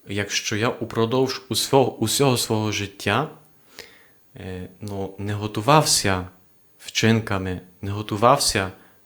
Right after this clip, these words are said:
е, через поглиблювання своєї віри до цієї зустрічі, е, тобто не пізнавав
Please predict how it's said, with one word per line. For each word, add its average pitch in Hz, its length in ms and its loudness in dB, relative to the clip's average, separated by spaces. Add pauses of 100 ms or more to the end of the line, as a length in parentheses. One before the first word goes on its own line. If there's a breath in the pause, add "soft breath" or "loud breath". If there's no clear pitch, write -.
(120)
е, 95 220 -6
через 98 380 -4
поглиблювання 101 960 -2
своєї 101 520 -2
віри 120 320 -2
до 98 100 -2
цієї 98 500 -2
зустрічі, 127 760 -2 (1200 loud breath)
е, 95 440 -8 (180)
тобто 117 580 4 (160)
не 135 240 6
пізнавав 123 960 6